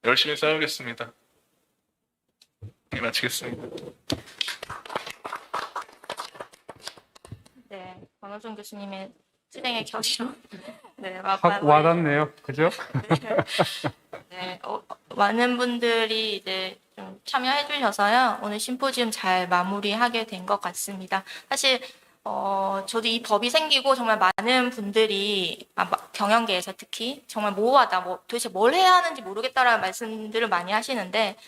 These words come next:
Speaker 2: 제가 만나는 현장의 노동자들은 너무 잘 압니다. 여쭤보면 술술 나오거든요. 내가 일하는 사업장에서 뭘 해야 하는지.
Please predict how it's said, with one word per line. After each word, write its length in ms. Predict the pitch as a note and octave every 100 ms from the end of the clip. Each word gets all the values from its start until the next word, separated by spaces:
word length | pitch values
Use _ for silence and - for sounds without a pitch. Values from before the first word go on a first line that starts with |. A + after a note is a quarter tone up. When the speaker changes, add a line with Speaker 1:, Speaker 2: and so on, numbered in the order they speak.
| - _
Speaker 2:
제가 480 | - G3+ C4+ C#4+ C#4
만나는 460 | F#3+ F#3+ G#3+ A3+ B3+
현장의 320 | C#4 C#4+ B3
노동자들은 580 | F#3 G3+ G#3 G#3+ G#3 G3+
너무 200 | A#3+ C#4+
잘 180 | -
압니다. 400 | F#3 G3 G3 F#3+ - _ _ _
여쭤보면 440 | G3+ G3+ D4+ D4 C4+
술술 380 | - G4+ G4+ B3+
나오거든요. 580 | F3 F3+ F#3 F#3 A3+
내가 280 | G3+ G3+ G#3+
일하는 280 | G#3+ G#3 G#3
사업장에서 420 | A3+ C4+ B3+ A3+ F#3
뭘 180 | G3+ B3
해야 140 | C4+
하는지. 400 | A#3 F3+ G#3 -